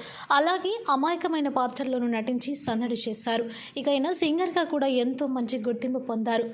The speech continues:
పాటలను కూడా ఎంతో అద్భుతంగా పాడుతారనే సంగతి తెలిసిందే. తాజాగా ఆయన ఓ మీడియా సంస్థకు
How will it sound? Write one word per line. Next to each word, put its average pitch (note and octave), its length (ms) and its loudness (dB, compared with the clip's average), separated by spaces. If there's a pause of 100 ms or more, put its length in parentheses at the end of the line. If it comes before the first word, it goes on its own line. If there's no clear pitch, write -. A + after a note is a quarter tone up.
పాటలను A#3+ 400 0
కూడా C#4 220 2
ఎంతో C4 380 2
అద్భుతంగా C4 540 0
పాడుతారనే A#3 560 0
సంగతి A3+ 600 -4
తెలిసిందే. A3 520 -2 (440)
తాజాగా E4 560 2
ఆయన B3+ 360 4 (100)
ఓ B3 80 0
మీడియా A#3+ 340 0
సంస్థకు A#3+ 600 -4